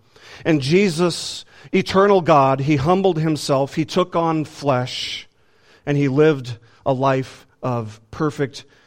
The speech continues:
obedience to the will of the Father. He is the only child to have ever been born without a sin nature, and for that reason, he is the only person to ever live without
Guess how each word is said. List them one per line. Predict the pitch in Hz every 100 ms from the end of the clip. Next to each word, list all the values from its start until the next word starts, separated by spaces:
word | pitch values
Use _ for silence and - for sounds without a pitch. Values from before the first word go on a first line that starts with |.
| _ _ _
obedience | 131 117 135 120 110 107 -
to | - 123 117 113
the | 120
will | 110 127 123 123 -
of | 120 113 107 - -
the |
Father. | 113 127 120 113 104 101 _ - -
He | - 165
is | 131
the | 151
only | 160 180 180 165
child | - 151 143 160 165 -
to | - 147
have | 143
ever | 120 156 156 165
been | 143 151 123
born | 135 139 147 156 147 - -
without | 147 147 139 -
a | 139
sin | - - 160 147
nature, | 143 143 - 160
and | 165 135
for | 147
that | 143 151 151
reason, | 147 151 147 156
he | 147 156
is | 143 123
the | 147
only | 156 180 180 165
person | - 170 170 165 151
to | 175 165
ever | 156 143
live | 143 180 147 143 135 - -
without | 165 160 151 151